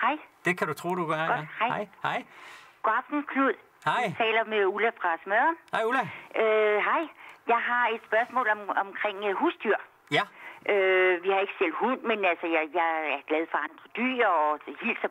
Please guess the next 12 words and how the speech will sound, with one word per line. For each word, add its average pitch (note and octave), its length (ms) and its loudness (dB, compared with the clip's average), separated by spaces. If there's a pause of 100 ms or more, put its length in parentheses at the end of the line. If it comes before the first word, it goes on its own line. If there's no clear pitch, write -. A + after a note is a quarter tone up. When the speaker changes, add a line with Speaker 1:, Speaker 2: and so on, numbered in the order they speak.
Speaker 1:
på F3 120 0
dem, F3+ 80 -6
når F3 120 0
jeg - 100 -12
går - 80 -8 (100)
tur, A#3+ 220 -2 (200)
og, E3 60 2 (280)
Speaker 2:
Ja. B2+ 80 2 (140)
Speaker 1:
og G#3+ 60 2 (100)
klapper F3+ 300 0 (100)
lidt. C3+ 180 -10 (460)
Øhm, F#3 440 4